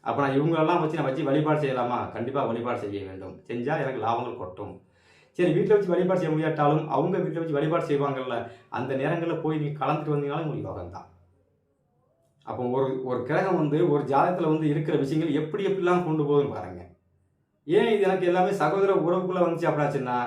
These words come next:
கன்னி ராசி காலதேவனுக்கு மூணாவது ராசி, சகோதர, சகோதரி உறவு குறிக்கிற ராசி. அது ஆறாவது ராசியா எனக்கு வர்றதுனால வந்து பாருங்க, கன்னி, கன்னி, அ, கன்னி ராசி வந்து பாத்தீங்கன்னா, உங்களுக்கு வந்து புதன் பகவான் சம்பந்தப்பட்ட ராசி.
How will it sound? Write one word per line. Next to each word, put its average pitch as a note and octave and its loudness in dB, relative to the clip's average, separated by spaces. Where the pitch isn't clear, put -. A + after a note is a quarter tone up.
கன்னி F#3 0
ராசி D#3+ 0
காலதேவனுக்கு F3 2
மூணாவது D#3 2
ராசி, C#3+ 0
சகோதர, E3+ 0
சகோதரி D#3+ 0
உறவு E3+ 2
குறிக்கிற C#3+ -4
ராசி. G#2 -10
அது B2+ -2
ஆறாவது F#3+ 4
ராசியா F3+ 2
எனக்கு F3 0
வர்றதுனால D3+ 4
வந்து C#3+ 0
பாருங்க, C#3 -2
கன்னி, D3 0
கன்னி, C#3+ -2
அ, A2 -12
கன்னி C3+ 2
ராசி F3 4
வந்து E3 0
பாத்தீங்கன்னா, D#3 0
உங்களுக்கு D3+ 0
வந்து - -2
புதன் F3+ 2
பகவான் D#3+ 0
சம்பந்தப்பட்ட D3+ 0
ராசி. C3 0